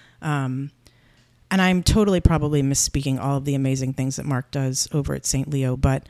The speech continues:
I'm gonna be getting together with him in the coming weeks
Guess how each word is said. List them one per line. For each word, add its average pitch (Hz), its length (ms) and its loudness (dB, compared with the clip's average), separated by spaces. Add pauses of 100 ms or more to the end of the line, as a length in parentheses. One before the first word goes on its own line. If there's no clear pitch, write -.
(440)
I'm 175 140 2
gonna 175 160 2
be 160 100 0
getting 156 260 2
together 151 380 0
with 143 160 -4
him 151 640 -4 (320)
in 151 180 -2
the 143 60 -4
coming 147 440 -2
weeks 135 540 -2